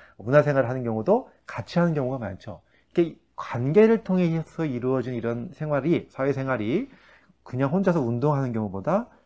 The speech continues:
훨씬 더 우리를 더 활력 있게 만들어준다는 사실을 이야기하고 있습니다. 자, 그렇다면 도대체 이것은 왜 그럴까요? 여기에 있는 아주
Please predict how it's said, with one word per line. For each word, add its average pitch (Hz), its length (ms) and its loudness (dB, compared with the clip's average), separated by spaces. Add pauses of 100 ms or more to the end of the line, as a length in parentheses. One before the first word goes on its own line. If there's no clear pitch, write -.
(160)
훨씬 220 260 0
더 190 100 2
우리를 120 260 0
더 135 80 -6
활력 226 320 -4
있게 180 180 -4
만들어준다는 104 720 -8
사실을 127 580 -4 (260)
이야기하고 113 680 -4
있습니다. - 500 -10 (460)
자, - 140 -10
그렇다면 185 460 2
도대체 135 400 0
이것은 123 320 -2
왜 95 100 -4
그럴까요? 107 560 -4 (420)
여기에 123 220 0
있는 160 260 2 (300)
아주 160 640 2